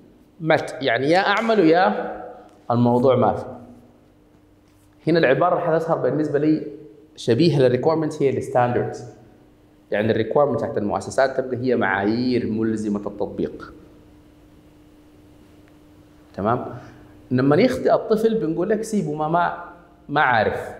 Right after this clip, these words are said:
لما يخطئ شخص كبير المرة الأولى بنقول له ما عارف، وبتقوم توريه إنه الموضوع ده لما تجي تخش قاعة الدراسة لازم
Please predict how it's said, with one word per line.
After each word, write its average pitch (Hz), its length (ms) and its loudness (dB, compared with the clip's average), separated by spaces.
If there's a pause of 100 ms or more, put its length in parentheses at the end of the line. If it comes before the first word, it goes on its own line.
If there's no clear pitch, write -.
(1500)
لما 139 200 2
يخطئ - 340 2
شخص - 380 0
كبير 135 500 2
المرة 151 240 2
الأولى 147 220 6
بنقول 123 280 2
له 143 120 4
ما 156 120 2
عارف، 170 380 2
وبتقوم 131 300 -2
توريه 139 600 2
إنه 131 200 -2
الموضوع 127 340 0
ده 170 240 0 (400)
لما 117 200 -8
تجي 139 260 -2
تخش 147 240 -4
قاعة 117 340 2
الدراسة 131 400 0
لازم 147 360 0